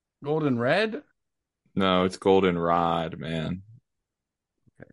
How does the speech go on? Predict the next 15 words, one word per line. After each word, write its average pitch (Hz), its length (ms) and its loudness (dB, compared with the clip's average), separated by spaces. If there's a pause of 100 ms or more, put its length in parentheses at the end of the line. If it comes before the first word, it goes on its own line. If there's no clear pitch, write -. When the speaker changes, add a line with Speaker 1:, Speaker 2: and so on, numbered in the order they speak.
(160)
Speaker 1:
Well, 98 120 -14
now 107 140 -2
I 90 240 4
Speaker 2:
Um, 87 40 4
Speaker 1:
have 87 140 -2
to 98 60 -18 (340)
check - 100 -18
Speaker 2:
let 117 80 0
me 139 80 2
just 135 140 -2
Speaker 1:
that. 120 140 4
Speaker 2:
get 107 100 6
a 95 40 4
quick 95 300 0
confirmation. 90 880 -2